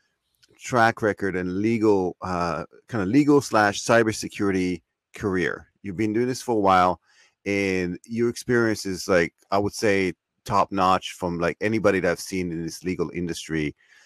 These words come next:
Um, and there are not that many folks that are e-, entrenched in kind of both discipline, which I think is, um, you know, it's one of the kind of the, I think the really big need in the industry right now is people that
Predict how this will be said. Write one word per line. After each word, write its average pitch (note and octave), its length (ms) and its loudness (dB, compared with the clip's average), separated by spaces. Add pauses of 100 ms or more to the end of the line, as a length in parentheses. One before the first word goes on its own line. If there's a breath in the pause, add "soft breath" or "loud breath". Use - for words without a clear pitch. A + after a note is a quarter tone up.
(160 soft breath)
Um, E2 360 0
and G#2 100 0
there G2+ 80 0
are - 20 0
not A#2+ 260 2
that A#2+ 120 2
many G#2 380 0
folks A2 320 0
that F#2 160 -4
are E2+ 420 2 (640)
e-, - 180 -14
entrenched C3 640 -2
in F2 100 -8
kind G#2 160 -6
of E2 140 -8
both G#2+ 320 2
discipline, E2+ 480 -8 (500)
which - 180 -4
I A#2 80 2
think D#3+ 240 -2
is, B2 220 0
um, F#2+ 380 6 (100)
you A#2+ 80 0
know, G2 160 4
it's - 160 -4
one C3 140 2
of B2 80 0
the G#2 180 4
kind G#2+ 240 0
of F#2+ 160 -2
the, F#2 320 0
I - 40 0
think C#3+ 200 -4
the F2+ 160 -4 (100)
really A#2 220 -2
big F#2+ 280 -2
need F#2+ 280 0
in E2+ 140 -2
the E2 80 -2
industry F2+ 300 -4
right D2 200 -2
now F2 280 2
is E2+ 120 -2
people G2 300 -6
that E2+ 140 0